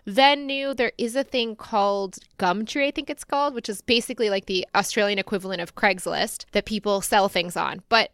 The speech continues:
in my head, because I know the population's so much smaller overall in Australia than it is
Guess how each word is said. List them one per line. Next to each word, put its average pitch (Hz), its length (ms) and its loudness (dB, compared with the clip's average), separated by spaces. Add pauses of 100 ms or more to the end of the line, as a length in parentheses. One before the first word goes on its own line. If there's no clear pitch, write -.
in 269 140 -2
my 285 160 -4
head, 233 640 0
because 214 260 0
I 214 120 2
know 214 120 -2
the 202 80 -2
population's 190 640 0
so 196 240 -4
much 196 220 -4
smaller 175 520 -4 (180)
overall 185 520 4
in 202 80 0
Australia 190 720 2
than 196 160 0
it 180 120 0
is 185 280 0